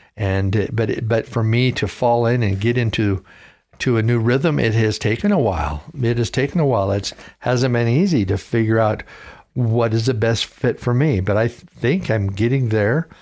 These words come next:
and I'm sure thankful I can still be on the radio, and I'm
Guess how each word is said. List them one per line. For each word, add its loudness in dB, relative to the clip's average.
and 0
I'm 0
sure 0
thankful 0
I 0
can -2
still 0
be 0
on 0
the 2
radio, 2
and 0
I'm 0